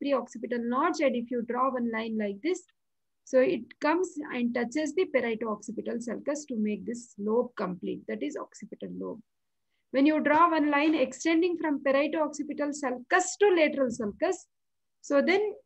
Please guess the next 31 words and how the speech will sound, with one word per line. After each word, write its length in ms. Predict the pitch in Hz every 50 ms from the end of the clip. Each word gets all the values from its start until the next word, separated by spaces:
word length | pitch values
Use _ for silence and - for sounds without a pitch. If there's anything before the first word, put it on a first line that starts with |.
| _ _ _
you 160 | - 277 277
can 280 | - 302 302 277 277 277
make 280 | 285 311 349 - -
a 120 | 370 370 220
subdivision 640 | 208 302 254 214 214 254 269 285 269 269 285 269 254
between 400 | 269 220 233 269 277 269 262 -
parietal 420 | 240 233 233 226 226 214 233 226 220
lobe 320 | 214 214 233 269 302 294
and 160 | 269 233 214
temporal 460 | 214 196 180 160 - 185 180 185 220 233
lobe. 180 | 202 - - - - _ _ _ _ _ _ _ _ _ _ _ _ _
So 140 | - 269
that's 260 | 262 285 311 311 - 370
how 100 | 359 370
you 200 | 339 339 311 233
divide 500 | 277 269 247 277 277 302 339 330 285 269
the 260 | 370 392 415 427 440 554 523 - _ _ _ _ _ _ _
cerebrum 720 | - - 277 262 277 269 220 214 220 269 302 349 370 370
into 380 | - 277 247 240 247 285 285 269 -
four 220 | - 247 226 226 214
lobes, 320 | 220 196 185 180 - - -
frontal, 480 | - 240 233 233 233 220 269 269 277 226
parietal, 540 | - 240 220 214 208 208 208 247 254 269 240
temporal, 520 | 233 202 190 180 208 202 190 208 240 285
and 140 | 339 320 -
occipital. 520 | - 180 - - - - - - - - - _ _ _ _ _ _ _ _ _ _ _
Now 160 | 247 247 226 226
coming 420 | - 294 302 311 370 381 370 320
to 200 | 349 349 262 233
this 520 | 220 320 320 302 - - - - - - _ _ _ _ -
picture, 540 | 247 233 - - - 226 214 220 269 349